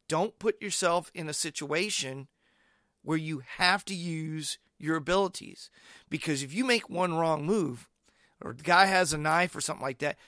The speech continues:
bam, you're dead. And all the, all the, all the skill and stuff that you had is, is gonna be lost because a knife, you know, a knife to the gut, you got no fight after that.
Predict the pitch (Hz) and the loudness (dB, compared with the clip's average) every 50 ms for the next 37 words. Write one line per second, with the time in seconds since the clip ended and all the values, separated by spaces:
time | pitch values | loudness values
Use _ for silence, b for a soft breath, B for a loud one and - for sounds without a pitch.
0 | b b b - 202 202 190 185 180 185 180 156 139 196 196 175 151 156 - - | b b b 2 4 4 4 2 2 0 -2 2 4 6 6 6 4 2 -2 2
1 | - 190 208 233 220 220 233 220 214 - _ _ _ - 175 185 202 214 185 220 | 4 4 4 4 2 0 -4 -6 -8 -12 _ _ _ 6 8 8 8 8 6 4
2 | 208 196 175 - B B B B B B B B B B _ _ _ _ _ _ | 2 2 0 -2 B B B B B B B B B B _ _ _ _ _ _
3 | - 175 190 202 196 185 - - - - - 208 202 214 214 214 208 208 202 - | 6 8 8 8 8 8 8 6 6 6 6 8 8 10 10 10 8 8 6 4
4 | - 180 160 - - 196 190 - - 180 - 170 175 180 175 165 175 180 180 185 | 0 -2 -2 0 2 2 2 2 0 -4 -6 -6 -4 -2 0 2 4 4 6 6
5 | 190 196 185 185 - _ _ _ _ _ _ _ _ - 160 151 151 151 143 131 | 4 4 2 -2 -10 _ _ _ _ _ _ _ _ 0 2 2 4 4 2 0
6 | - - - - _ _ _ _ _ _ _ _ _ _ _ _ _ _ - 156 | -2 -4 -4 -8 _ _ _ _ _ _ _ _ _ _ _ _ _ _ -10 -8
7 | 131 131 170 165 156 139 151 147 147 156 175 180 175 160 151 139 - - - 160 | -2 0 0 0 0 0 -2 0 2 6 8 10 10 10 8 6 4 -2 -4 -8
8 | 147 - 156 156 147 143 139 139 123 - - - _ _ _ _ _ _ _ _ | -6 -2 2 4 4 4 4 2 2 -4 -8 -10 _ _ _ _ _ _ _ _
9 | _ _ _ - - - - - - 156 147 151 165 180 190 196 - - - - | _ _ _ -14 -14 -14 -12 -4 -2 -2 2 4 6 6 8 6 4 2 -4 -12
10 | - - - _ _ 165 156 147 143 143 135 135 139 - - - 151 147 165 175 | -16 -20 -20 _ _ -6 -4 -2 0 0 0 0 0 -2 -2 -4 0 4 6 6
11 | 190 - - 202 170 170 143 190 196 196 196 - - _ _ b b b b b | 6 6 2 0 0 2 6 8 10 10 10 8 4 _ _ b b b b b
12 | - 156 156 156 - 135 139 123 - 160 151 135 117 113 104 98 - - 127 120 | -2 2 2 2 2 2 -2 0 2 2 2 4 2 -2 -4 -6 -8 -10 -6 -4
13 | 120 101 - - | -4 -4 -4 -6